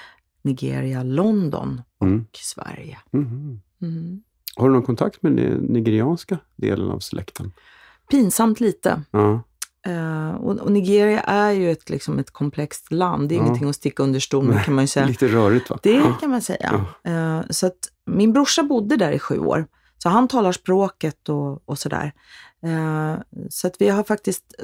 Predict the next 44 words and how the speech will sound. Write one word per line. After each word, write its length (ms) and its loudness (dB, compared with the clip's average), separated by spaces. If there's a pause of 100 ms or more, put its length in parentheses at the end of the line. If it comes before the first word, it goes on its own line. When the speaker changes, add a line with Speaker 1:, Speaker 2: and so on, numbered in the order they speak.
Speaker 1:
tänkt 280 -2
att 140 -12
vi 60 -2
ska 240 -8
åka 280 -4
Speaker 2:
Mm. 80 0 (100)
Speaker 1:
ner. 260 -4 (280)
Speaker 2:
Din 120 6
brorsa 260 4
är 40 2
discjockeyn 480 -2
alltså? 280 -12
Speaker 1:
Ja. 280 2 (200)
Speaker 2:
Jaha. 500 -2 (580)
Ser 140 0
Speaker 1:
Eh, 60 2
Speaker 2:
man 140 0
på. 300 -2
Speaker 1:
ja, 100 2
Speaker 2:
Ja. 140 6
Speaker 1:
visst. 560 -4 (320)
Så, 680 -2 (200)
för 100 0
att 80 -2
jag 140 4
skulle 220 2
inte, 220 2
och 120 0
det 80 2
har 100 2
ju 60 2
varit, 240 0
vi 160 2
har 100 4
försökt 460 -4
när 100 -2
pappa 300 -10
var 140 -8
vid 100 -4
livet 340 -2
också 240 -14
att 160 -20
åka 380 -10
ner. 260 -6